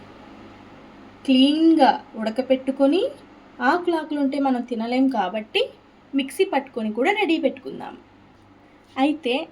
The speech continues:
ఉడకపెట్టేటప్పుడు ఏమేమి వేయాలి అంటే, దానిలో కొద్దిగా కారం, కొత్తిమీర, కరివేపాకు, పచ్చిమిర్చి, తగినంత ఉప్పు వేసి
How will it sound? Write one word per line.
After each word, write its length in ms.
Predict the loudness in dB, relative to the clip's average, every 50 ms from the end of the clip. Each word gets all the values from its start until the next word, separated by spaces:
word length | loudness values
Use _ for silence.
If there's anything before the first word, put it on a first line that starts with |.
| -12 -4
ఉడకపెట్టేటప్పుడు 840 | -2 0 0 2 0 -2 -4 -4 -4 -2 -2 -2 -2 -4 -2 -2 0
ఏమేమి 460 | 2 2 2 2 0 0 2 0 0
వేయాలి 360 | 0 -2 -4 -6 -6 -6 -6 -4
అంటే, 440 | -6 -6 -4 -4 -4 -4 -4 -6 -10 -18 _ _ _ _ _ _ _ _ _ -8
దానిలో 380 | -6 -4 -2 -2 -2 -2 -2 -2
కొద్దిగా 500 | -4 -4 -8 -8 -6 -6 -6 -6 -6 -8
కారం, 840 | -8 -8 -6 -6 -6 -4 -6 -4 -4 -4 -2 -2 -2 -4 -4 -6 -10 -16 -20 _ -20 _ _ _ _ -4
కొత్తిమీర, 880 | -4 -4 -2 0 2 4 4 4 4 2 0 -2 -4 -4 -6 -6 -8 -10 -14 -20 _ _ -2 0
కరివేపాకు, 920 | 0 2 2 2 2 2 0 -2 -4 -4 -6 -8 -6 -2 -2 -2 -2 -4 -8 -8 -6
పచ్చిమిర్చి, 760 | -6 -6 -6 -4 -2 -2 -2 -2 -4 -8 -6 -2 0 0 0 0 -2 -2
తగినంత 480 | -2 -2 0 0 0 -2 -2 -4 -2 0
ఉప్పు 540 | 0 0 0 -2 -6 -10 -8 -8 -8 -8 -10 -14 -12 -8
వేసి 360 | -6 -6 -6 -6 -4 -2 0